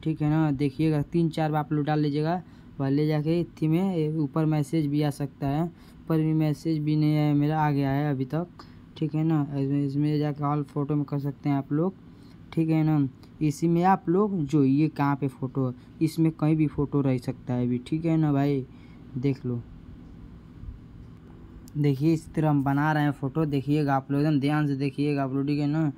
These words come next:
इसमें जाके lighting हरा भी आप देख सकते हैं, देखिए एकदम हरा हो गया है, ठीक है ना। ऐसे भी photo आप लोग एडिट कर सकते हैं, जैसे हमको करना है, ठीक है ना। अब black है, ठीक है ना, अब black भी आप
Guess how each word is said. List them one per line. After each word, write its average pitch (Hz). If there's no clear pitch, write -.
इसमें 151
जाके 151
lighting 147
हरा 139
भी 147
आप 143
देख 135
सकते 135
हैं, 147
देखिए 143
एकदम 143
हरा 131
हो 139
गया 131
है, 151
ठीक 147
है 156
ना। 160
ऐसे 135
भी 147
photo 143
आप 143
लोग 151
एडिट 135
कर -
सकते 120
हैं, 123
जैसे 127
हमको 123
करना 123
है, 117
ठीक 147
है 143
ना। 120
अब 127
black 135
है, 120
ठीक 147
है 151
ना, 147
अब 120
black 135
भी 139
आप 135